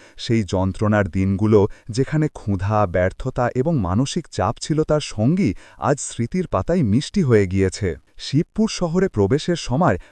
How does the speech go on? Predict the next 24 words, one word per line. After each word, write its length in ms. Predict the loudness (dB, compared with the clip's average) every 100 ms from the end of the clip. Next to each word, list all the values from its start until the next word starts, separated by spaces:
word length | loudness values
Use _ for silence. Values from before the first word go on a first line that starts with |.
| -4
মানুষজন 560 | 0 2 2 2 -2
তার 260 | 0 0 0
দিকে 220 | -2 -4
তাকিয়ে 380 | -4 -6 -2 -2
সালাম 380 | -2 0 2 4
জানালো। 500 | 4 4 4 2 0 -6 _ -20 -16
শিশু 380 | -6 -6 -4 -4
থেকে 260 | -2 -2
বৃদ্ধ, 520 | 0 0 0 0 -2 -2 -10
সবার 400 | -14 -4 0 0
চোখে 320 | 0 -4 -2 -2
বিশ্বাস 600 | 0 -2 -4 -4 -4 0
ও 80 | 0
গর্বের 460 | 2 2 4 4
মিশ্রণ। 540 | 4 2 0 -2 -2 -4 -14 _ -20 -16
শহরের 520 | -4 0 2 2 0
অফিসাররা 640 | -2 -6 -2 0 2 0
তাকে 200 | 0 -2
অভিনন্দন 680 | 0 0 2 4 4 4 4
জানাচ্ছে, 600 | 4 2 2 -2 -4 -4 -8 -20 -16
সহকর্মীরা 800 | -4 0 0 0 2 4 2 0
প্রেরণাদায়ক 760 | -2 -2 0 2 2 2 2
মন্তব্য 460 | 0 2 0 2 2
করছে। 500 | 4 2 0 -2